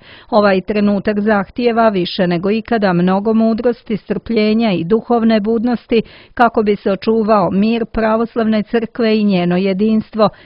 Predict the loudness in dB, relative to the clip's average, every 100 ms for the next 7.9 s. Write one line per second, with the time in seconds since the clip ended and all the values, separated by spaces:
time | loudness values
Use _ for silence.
0 | -8 -8 -6 -6 -2 -2 -2 0 0 0
1 | -2 -4 -2 0 0 -2 -4 -2 -2 0
2 | 0 0 -2 -4 -4 -2 -2 -2 -2 -2
3 | -2 -2 -4 -4 -6 -2 -2 -4 -10 -8
4 | 0 2 2 2 0 0 0 0 -4 -4
5 | -4 -6 -2 -2 -2 -4 -2 0 -2 -4
6 | -2 -2 -2 -4 -4 -4 -4 -2 -2 -2
7 | -2 -4 -4 -4 -2 -2 0 2 2